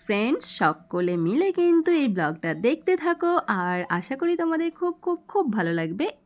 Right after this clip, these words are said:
আজকের এই ব্লগটা। গিয়েছিলাম আমরা মালদার ম্যাজেস্টিক গার্ডেন রিসর্টে গত শুক্রবারে। সেখানে ছিল বিয়ের নেমন্তন্ন।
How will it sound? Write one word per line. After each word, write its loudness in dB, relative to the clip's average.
আজকের -4
এই -2
ব্লগটা। -4
গিয়েছিলাম 2
আমরা 6
মালদার 4
ম্যাজেস্টিক 2
গার্ডেন 6
রিসর্টে 2
গত 0
শুক্রবারে। 0
সেখানে -2
ছিল 0
বিয়ের 4
নেমন্তন্ন। 0